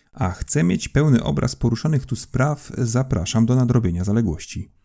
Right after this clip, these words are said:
W tej audycji zamierzam bowiem kontynuować wątek sprzed ponad miesiąca. Wszystko to, co rozgrywa się właśnie w twojej głowie, drogi słuchaczu,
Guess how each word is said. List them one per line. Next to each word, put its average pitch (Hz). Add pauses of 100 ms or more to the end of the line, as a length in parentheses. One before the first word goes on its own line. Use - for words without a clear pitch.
(540)
W -
tej 113
audycji 92
zamierzam 127
bowiem 110
kontynuować 104
wątek 107
sprzed -
ponad 151
miesiąca. 98 (1900)
Wszystko -
to, 80 (180)
co 120
rozgrywa 117
się 127
właśnie 127
w -
twojej 101
głowie, 120
drogi 117
słuchaczu, 92